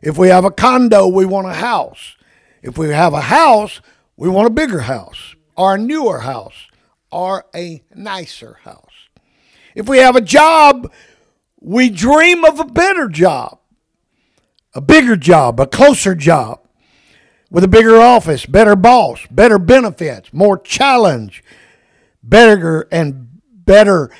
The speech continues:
opportunities, nicer people to work for, and more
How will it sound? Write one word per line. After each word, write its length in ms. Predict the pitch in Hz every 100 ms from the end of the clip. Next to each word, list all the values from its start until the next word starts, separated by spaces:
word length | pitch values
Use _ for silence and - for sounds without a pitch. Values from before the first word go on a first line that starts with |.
| _ _
opportunities, 1160 | 202 175 175 - 294 269 185 - 131 107 - _ _ _ -
nicer 760 | 147 202 233 226 - - 190
people 600 | 170 - 294 294 220 151
to 120 | -
work 400 | 156 170 262 -
for, 440 | _ 139 113 113 113 _ _ _ _
and 320 | 147 147 151
more 520 | 170 196 196 190 151